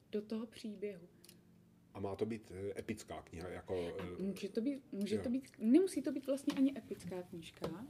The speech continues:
Speaker 1: může to být jakákoliv, ve které byste si chtěl tak jako, nevím, jestli můžu říct vyráchat,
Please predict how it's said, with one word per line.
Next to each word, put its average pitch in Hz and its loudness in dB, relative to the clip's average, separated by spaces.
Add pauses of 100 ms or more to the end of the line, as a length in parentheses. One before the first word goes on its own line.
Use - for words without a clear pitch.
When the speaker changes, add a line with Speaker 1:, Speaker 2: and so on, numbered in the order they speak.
Speaker 1:
může 214 -6
to 247 -4
být 254 -2
jakákoliv, 214 -2 (380)
ve 202 2
které 226 2
byste 226 0
si 233 -6
chtěl 247 -4
tak - -12
jako, 226 -6 (480)
nevím, 202 -2
jestli 208 0
můžu 214 6
říct 226 -2
vyráchat, 226 0